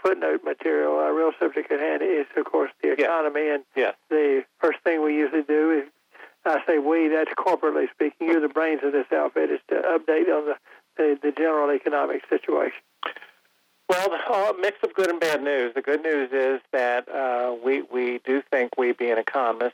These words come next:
Speaker 2: that we are past the worst of this, uh, what are, many are calling the covid nineteen recession. I call it the mandated recession because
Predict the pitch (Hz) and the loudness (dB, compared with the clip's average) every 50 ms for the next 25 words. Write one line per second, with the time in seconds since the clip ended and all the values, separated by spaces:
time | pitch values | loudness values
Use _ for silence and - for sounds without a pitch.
0 | _ - 120 113 110 117 - - 117 117 113 110 107 107 - - - 135 131 123 | _ -2 0 0 0 0 -2 -4 -6 -2 -2 0 -2 -2 -4 -4 -4 -2 0 0
1 | 120 120 - _ _ _ - 117 107 104 127 143 139 117 110 110 - _ - 127 | 0 -2 -4 _ _ _ -4 -4 -2 0 0 2 2 0 0 -2 -6 _ -2 -2
2 | 113 - - 113 110 107 - _ _ _ _ - _ _ - - 143 131 113 107 | -2 0 0 0 0 0 -2 _ _ _ _ -20 _ _ -10 -6 -6 -4 -2 -2
3 | 101 98 - - 117 104 110 107 _ - 113 117 113 110 107 - - - 117 107 | -4 -4 -4 -4 -4 -4 -4 -4 _ -4 -2 0 0 -2 -2 -4 -2 0 2 2
4 | 104 104 104 107 104 - - - 123 113 107 110 - - 110 107 107 - - - | 2 0 -2 -6 -8 -8 -2 0 0 2 2 2 0 0 -4 -4 -4 -10 -12 -10
5 | - 113 107 107 107 104 _ _ _ _ _ _ _ _ _ _ - 131 113 - | -10 -10 -8 -10 -12 -14 _ _ _ _ _ _ _ _ _ _ -2 -2 -2 0
6 | - - 123 113 104 - - 135 117 107 104 107 101 - - 123 113 104 107 104 | 0 0 0 0 0 -2 -4 -4 -2 -2 -2 -4 -4 -4 -2 0 2 2 0 -2
7 | - - 104 110 110 110 107 104 - 107 104 101 95 101 98 - _ - 113 104 | -4 -10 -8 -4 -2 -2 -2 0 0 0 0 0 -2 -4 -6 -6 _ -2 -2 -2
8 | 98 - - 113 113 107 101 _ - 110 107 | -2 -4 -8 -10 -10 -10 -10 _ -8 -8 -8